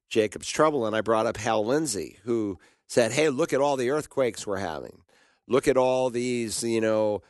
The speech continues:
famines that are happening in the world, and this is it." And he even all but date set it, for which, to his credit, he apologized a year or so ago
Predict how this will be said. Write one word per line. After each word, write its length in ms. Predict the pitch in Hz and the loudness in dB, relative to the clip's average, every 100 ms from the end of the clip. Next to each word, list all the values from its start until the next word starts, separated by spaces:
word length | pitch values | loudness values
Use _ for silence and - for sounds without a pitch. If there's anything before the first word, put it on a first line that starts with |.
| - | -10
famines 580 | - 139 147 139 120 | 2 2 4 0 -2
that 140 | 110 120 | 0 0
are 100 | 107 | 0
happening 540 | 117 117 120 117 107 | 0 -2 -2 -2 -2
in 100 | 107 | -2
the 80 | 104 | -4
world, 540 | 101 123 113 104 98 | 0 0 0 -2 -4
and 280 | 98 92 87 _ _ _ - | -4 -8 -10 _ _ _ 4
this 260 | 131 156 | 4 4
is 180 | 143 117 | 0 0
it." 320 | 135 131 117 | 0 0 -2
And 240 | 107 107 107 | -6 -8 -10
he 340 | - 139 143 131 | -8 -2 0 0
even 460 | 123 117 113 113 _ _ | 0 -4 -4 -8 _ _
all 260 | 113 135 131 | 2 4 4
but 240 | 113 113 110 _ | 0 -2 -4 _
date 300 | - 143 143 | 0 0 0
set 320 | - - 113 110 | -4 0 2 0
it, 160 | 113 | -4
for 180 | - 135 | -2 -2
which, 340 | 143 147 - - | 0 -2 -2 -2
to 120 | 131 | 0
his 220 | 127 107 | 0 -4
credit, 460 | - 139 131 117 101 | 0 2 2 0 -2
he 160 | 113 | -2
apologized 880 | 104 - 120 117 110 104 98 101 - | -2 0 0 2 0 0 0 0 -2
a 40 | 104 | -6
year 280 | 107 113 | -2 0
or 60 | 107 | 0
so 320 | - 107 92 | -2 -2 -2
ago 500 | 101 101 104 92 92 | -4 -4 -2 -2 -4